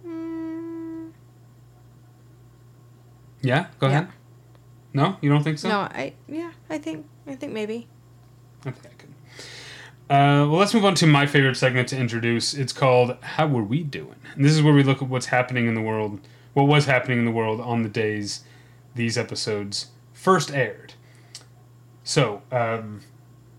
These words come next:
Speaker 2: season three, episode nineteen of Friends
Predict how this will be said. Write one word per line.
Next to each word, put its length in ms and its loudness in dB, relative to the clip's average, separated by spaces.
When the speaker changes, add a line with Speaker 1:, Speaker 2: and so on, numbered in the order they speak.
Speaker 2:
season 340 0
three, 220 4
episode 300 -2
nineteen 580 0
of 160 -8
Friends 680 -2